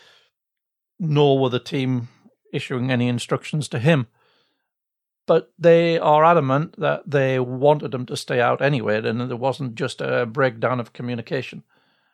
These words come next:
Um, the, the reasons that they give for that, um, we'll, we'll, we'll come to later, um, but it is basically when you're in the lead, you, you, you're the one that makes the call, the, the, the, the,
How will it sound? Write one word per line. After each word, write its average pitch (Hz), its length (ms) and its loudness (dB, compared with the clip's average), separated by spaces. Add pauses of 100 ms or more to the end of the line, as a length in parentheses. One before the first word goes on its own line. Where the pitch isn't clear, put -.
(140)
Um, 123 520 -6 (260)
the, 135 280 0
the 127 180 0
reasons 139 420 0
that 123 120 -4
they 123 120 -2
give 151 280 -2
for - 160 -16
that, 127 320 -2 (120)
um, 120 300 -8
we'll, 123 380 -10
we'll, 127 200 -10
we'll 143 180 -16
come 151 240 -10
to - 180 -8
later, 131 440 -2 (440)
um, 123 240 -4
but 123 160 -4
it 131 160 -10
is 139 160 -10
basically 156 680 -4 (1600)
when 156 380 2
you're 147 180 6
in 139 140 2
the 131 60 2
lead, 135 340 0
you, 139 200 -4
you, 139 280 -4
you're 151 240 2
the 135 80 -2
one 131 180 0
that 131 60 -4
makes 123 240 -2
the - 60 -10
call, 127 360 0
the, 147 160 -4
the, 131 160 -6
the, 139 160 -12
the, 151 200 -10